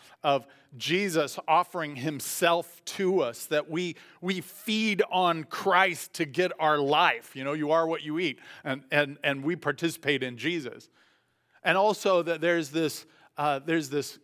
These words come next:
cup that represents the blood that has been given for us, that, that doesn't just cover sin, but it takes sin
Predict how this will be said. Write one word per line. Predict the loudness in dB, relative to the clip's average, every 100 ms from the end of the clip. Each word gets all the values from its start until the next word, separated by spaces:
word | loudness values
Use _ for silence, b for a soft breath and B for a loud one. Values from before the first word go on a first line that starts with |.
| _
cup | -2 2 2 _ -4
that | -4
represents | -2 -4 -6 -8 -10
the | -8 -8
blood | -4 2 4 4 0 -6
that | -6 -4
has | -8 -8
been | -10
given | -4 -4 -2 -6
for | -6 -4 -4 -4
us, | -8 -18 B B B
that, | -2 -2 -6 b b -4
that | 0
doesn't | 0 0 -4
just | -6 -6 _ b -10
cover | 0 0 2 -4
sin, | -4 -8 -4
but | -6
it | -6
takes | -6 -4 -4 -6
sin | -10 -6 -6 -8